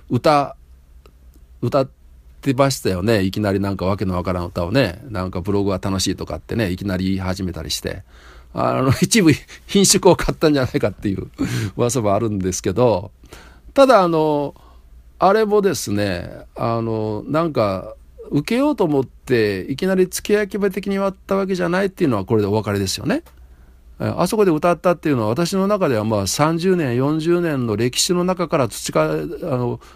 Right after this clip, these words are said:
醸し出してきた必然性のあることではあるわけですよ。ええ。だから、お遊びのように見えて実は根が深かったっていうあたりに、まあ一種の、<laughs> なんていうかね、あの、かっこよさがあるって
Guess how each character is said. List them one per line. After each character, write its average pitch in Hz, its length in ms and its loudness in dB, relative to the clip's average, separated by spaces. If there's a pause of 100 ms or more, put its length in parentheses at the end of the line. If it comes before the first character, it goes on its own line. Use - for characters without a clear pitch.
(100)
醸 170 240 2
し 175 120 -2
出 180 120 2
し - 60 -6
て 175 120 -2
き - 80 -10
た 131 260 0 (300)
必 - 240 -2
然 262 200 4
性 254 160 2
の 247 120 2
あ - 20 2
る 226 80 0
こ - 80 -6
と 240 100 -2
で 226 60 2
は 123 100 2
あ 107 40 -2
る 104 60 -4
わ 95 80 -6
け 101 80 -6
で 85 80 -8
す - 120 -8
よ。 - 120 -12 (1040)
え 92 260 -6
え。 - 40 -20 (1160)
だ 139 120 2
か 123 100 0
ら、 110 260 -2 (320)
お 196 200 6
遊 240 240 0
び 208 100 2
の 180 60 2
よ 175 100 4
う 160 40 0
に 147 100 0
見 135 200 2
え 147 140 0
て 131 240 -2
実 151 300 -4
は 156 80 4
根 135 160 4
が 131 120 0
深 - 200 -2
か 117 120 0
っ 92 60 -6 (120)
た 107 100 2
っ 101 40 0
て - 200 -8
い 95 80 0
う 95 60 -2
あ 95 80 -2
た 95 100 -6
り 95 140 -6
に、 104 400 -2 (480)
ま 147 180 6
あ 127 100 0
一 156 200 4
種 156 120 4
の、 - 320 -2 (220)
<laughs> - 160 -16
な 120 180 2
ん 110 60 -2
て 98 100 -6
い 98 40 0
う 87 60 -4
か 92 120 -6
ね、 110 320 0 (180)
あ 101 220 -6
の、 92 380 -8 (320)
か 131 100 2
っ 127 80 -2
こ 143 120 0
よ 147 100 0
さ 110 100 -2
が 95 140 -2
あ 104 40 -2
る 104 60 -6
っ - 20 -6
て 76 540 -8